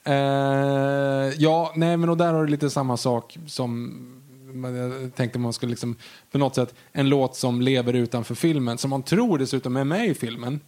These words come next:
men det är ju inte den låten, det är ju en liknande. Eh, och det är ju från tjugohundratvå.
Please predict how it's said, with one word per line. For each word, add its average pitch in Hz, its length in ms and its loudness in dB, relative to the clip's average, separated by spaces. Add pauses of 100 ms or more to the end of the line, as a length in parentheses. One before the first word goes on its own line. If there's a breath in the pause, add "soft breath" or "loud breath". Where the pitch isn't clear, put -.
men 135 300 0
det 139 80 4
är 143 80 2
ju 202 100 4
inte 175 180 0
den 120 160 -2
låten, 131 480 -8
det 151 80 -6
är 135 40 0
ju 131 100 0
en 127 80 -2
liknande. 135 600 -4 (480 loud breath)
Eh, 117 440 -2
och 135 180 2
det 135 80 4
är 131 200 0
ju 127 300 2
från 135 440 0
tjugohundratvå. 135 1200 0